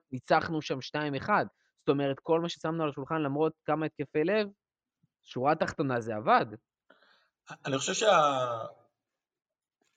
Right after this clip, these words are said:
Speaker 2: שהקלף, קלף המפתח פה זה תיאגו. זאת אומרת, העובדה ש-,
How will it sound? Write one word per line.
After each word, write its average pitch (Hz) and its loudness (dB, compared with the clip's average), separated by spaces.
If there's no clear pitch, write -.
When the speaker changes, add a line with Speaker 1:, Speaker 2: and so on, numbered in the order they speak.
Speaker 2:
שהקלף, 127 0
קלף 139 -2
המפתח 117 0
פה 120 -8
זה 110 -14
תיאגו. 123 -4
זאת - -20
אומרת, 120 -14
העובדה 123 -6
ש-, - -4